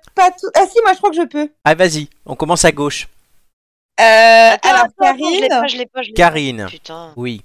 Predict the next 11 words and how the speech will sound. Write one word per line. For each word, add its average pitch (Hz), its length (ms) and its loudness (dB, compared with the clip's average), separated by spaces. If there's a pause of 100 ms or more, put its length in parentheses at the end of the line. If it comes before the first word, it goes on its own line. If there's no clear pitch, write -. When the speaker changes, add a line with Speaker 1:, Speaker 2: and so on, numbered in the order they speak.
Speaker 1:
Jessica. 285 760 4 (200)
Speaker 2:
Oui. 127 380 -4 (920)
Speaker 1:
Alors, 233 300 6
lui, 320 180 -2
je 330 160 -8
sais - 40 -4
plus. 269 360 -6
Euh, - 140 2
Speaker 2:
Qui ? 247 260 6
Speaker 1:
la 254 160 4
blonde, 330 260 -2